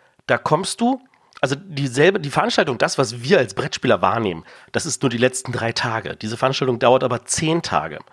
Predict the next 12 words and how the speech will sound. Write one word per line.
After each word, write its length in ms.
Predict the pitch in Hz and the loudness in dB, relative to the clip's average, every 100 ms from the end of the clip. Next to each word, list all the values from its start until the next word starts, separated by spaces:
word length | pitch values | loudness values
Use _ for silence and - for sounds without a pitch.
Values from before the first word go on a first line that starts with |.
| - - - - _ | -20 -20 -20 -20 _
Und 120 | 135 | -6
die 40 | 123 | -2
beginnt 380 | 135 123 214 277 | -2 0 2 4
schon 220 | 175 151 | 2 2
eine 320 | 123 202 160 | 2 2 2
Woche 200 | 175 175 | 0 0
vorher 320 | - 180 160 | 0 2 2
mit 200 | 139 147 | -2 -2
ganz, 220 | 151 185 | -2 -2
ganz 200 | - 156 | -2 -4
vielen 260 | - 151 139 | -2 -2 -2
Turnieren. 520 | - 143 151 147 87 | -2 0 4 2 2